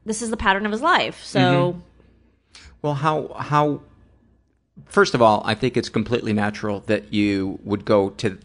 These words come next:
Speaker 2: to that place to want to blame yourself or to feel guilty. I think, I think that's natural.
Speaker 1: I think it's
Speaker 2: And, and
Speaker 1: inevitable when
Speaker 2: inevitable,
Speaker 1: someone kills
Speaker 2: but I,
Speaker 1: themselves.
Speaker 2: I hope you realize how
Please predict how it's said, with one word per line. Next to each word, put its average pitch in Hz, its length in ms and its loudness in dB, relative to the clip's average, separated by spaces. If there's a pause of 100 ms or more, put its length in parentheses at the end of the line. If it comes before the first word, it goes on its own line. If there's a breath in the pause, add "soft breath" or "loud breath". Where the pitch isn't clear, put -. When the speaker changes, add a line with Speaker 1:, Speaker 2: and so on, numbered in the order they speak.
Speaker 2:
to 113 140 -2
that 95 400 -4 (160)
place 101 500 0 (280)
to 95 380 0 (1120 soft breath)
want 104 340 0
to 117 80 -2
blame 101 300 -2
yourself 98 500 -4
or 101 180 0
to 104 160 -6
feel 98 480 0
guilty. 98 400 -2
I 95 40 -4
think, 104 280 -4
I 107 100 -4
think 107 200 -2
that's 104 220 -2
natural. 98 580 0
Speaker 1:
I - 40 -10
think 240 140 -2
it's 233 120 -2
Speaker 2:
And, 135 120 2
and 170 100 2
Speaker 1:
inevitable 135 400 -2
when 139 180 -10
Speaker 2:
inevitable, 139 480 6
Speaker 1:
someone 107 160 6
kills - 100 -6
Speaker 2:
but 127 180 4
I, 117 100 6
Speaker 1:
themselves. - 60 -2
Speaker 2:
I 123 160 6
hope 139 300 6
you 110 80 4
realize 104 400 0
how 95 340 0